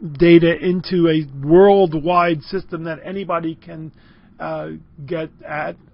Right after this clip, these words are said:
at the same time, we now have Regulation F D, Fa-, Fair Disclosure, which requires companies to make those disclosures fairly.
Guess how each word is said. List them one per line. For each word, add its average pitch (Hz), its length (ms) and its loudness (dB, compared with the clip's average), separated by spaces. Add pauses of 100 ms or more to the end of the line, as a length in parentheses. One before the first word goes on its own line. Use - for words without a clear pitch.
(140)
at 147 180 -12
the 156 120 -12
same 160 300 -8
time, 165 520 0 (380)
we 202 160 -6
now 226 340 -2
have 196 320 -4
Regulation 175 880 -4
F 147 200 -8 (100)
D, 135 340 0
Fa-, 165 320 -10
Fair 160 220 -8
Disclosure, 143 680 -14 (460)
which 185 220 -2
requires 226 640 0
companies 208 540 -8
to 180 100 -10
make 190 400 -8
those 196 320 -4
disclosures 165 800 -8 (640)
fairly. 170 680 2